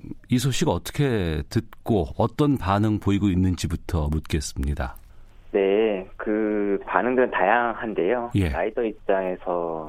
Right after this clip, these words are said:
Speaker 2: 말씀을 좀 드리면
Speaker 1: 네.
Speaker 2: 일단 플랫폼 업체가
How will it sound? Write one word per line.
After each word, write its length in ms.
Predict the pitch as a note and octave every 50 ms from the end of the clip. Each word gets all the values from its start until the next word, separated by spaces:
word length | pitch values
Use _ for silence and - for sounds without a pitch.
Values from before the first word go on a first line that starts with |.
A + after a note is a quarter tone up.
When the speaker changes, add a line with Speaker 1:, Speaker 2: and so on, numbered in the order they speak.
| - -
Speaker 2:
말씀을 640 | - D2 D2+ D2+ - - - F2+ E2+ E2+ E2+ E2 D#2+ - -
좀 180 | - D#2+ D2+ - -
드리면 600 | E2 D#2+ E2 D2+ D2 C#2+ C#2 D2 E2 D#2 D2 F2
Speaker 1:
네. 360 | D#2+ D#2 C#2+ D#2+ F#2+ B2+ D3 C#3+ - - - - - - - -
Speaker 2:
일단 340 | - - - G2+ G2+ G2 -
플랫폼 560 | - - - F#3+ G3 G3 - - F3 E3+ D#3
업체가 920 | C3 - - - - - - D3 C#3 C3+ C3 B2+ - B2 A#2+ A#2+ A#2+ A2+